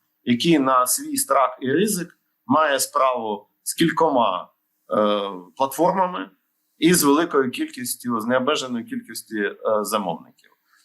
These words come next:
От така от ситуація. Тобто, ну, на, насправді нас дуже глушать, е,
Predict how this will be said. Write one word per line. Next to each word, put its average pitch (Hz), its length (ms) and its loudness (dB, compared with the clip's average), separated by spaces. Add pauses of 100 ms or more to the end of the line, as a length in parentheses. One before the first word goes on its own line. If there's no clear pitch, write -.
(280)
От 131 160 0
така 180 260 2
от 151 160 -2
ситуація. - 640 -2
Тобто, 147 520 -2 (120)
ну, 160 340 0 (580)
на, 135 300 2
насправді 160 760 2 (100)
нас 143 280 0
дуже 135 220 -4
глушать, 117 480 -6 (680)
е, 110 460 2